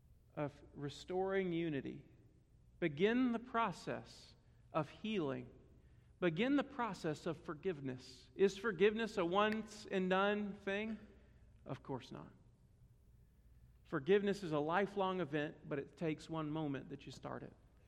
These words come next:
And some of us today, we need to walk on this journey toward all of those things, eagerness,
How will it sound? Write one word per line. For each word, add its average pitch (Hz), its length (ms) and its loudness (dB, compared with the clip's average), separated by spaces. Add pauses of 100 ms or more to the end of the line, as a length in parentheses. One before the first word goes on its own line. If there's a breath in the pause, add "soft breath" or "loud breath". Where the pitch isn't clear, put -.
(2250 soft breath)
And 160 120 -2
some 208 200 0
of 208 100 0
us 202 180 2
today, 180 560 0
we 185 200 0
need 202 220 -2
to 185 120 0
walk 190 400 0
on 185 220 0
this 185 180 -2
journey 175 560 -4
toward 147 420 -2 (540)
all 180 240 0
of 208 140 -2
those 208 240 -4
things, 160 720 -4 (200)
eagerness, 190 1040 2